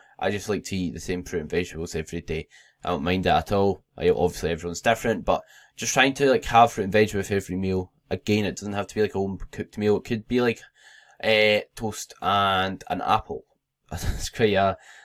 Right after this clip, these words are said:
it's quite a strange combination. Not heard of it before, but I think you get the drift. Or, like, a banana with it.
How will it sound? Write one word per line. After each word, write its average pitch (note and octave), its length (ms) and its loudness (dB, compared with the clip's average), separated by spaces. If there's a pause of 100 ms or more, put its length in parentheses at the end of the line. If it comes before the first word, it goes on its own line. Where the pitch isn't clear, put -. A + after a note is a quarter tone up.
it's - 80 -20
quite A2+ 160 4
a F2 40 0
strange G#2+ 340 -2
combination. G#2 840 0
Not F#2+ 160 -2
heard G#2 180 4
of G#2 140 0
it E2+ 140 -4
before, G#2+ 280 2
but D#2+ 120 -6
I - 40 -4
think A#2+ 200 -4
you A2 80 -6
get G#2+ 120 2
the F#2 80 0
drift. - 400 -4
Or, E2 100 -8
like, G2 180 -4
a F#2 80 -6
banana G#2+ 400 0
with G#2 220 0
it. A2 200 0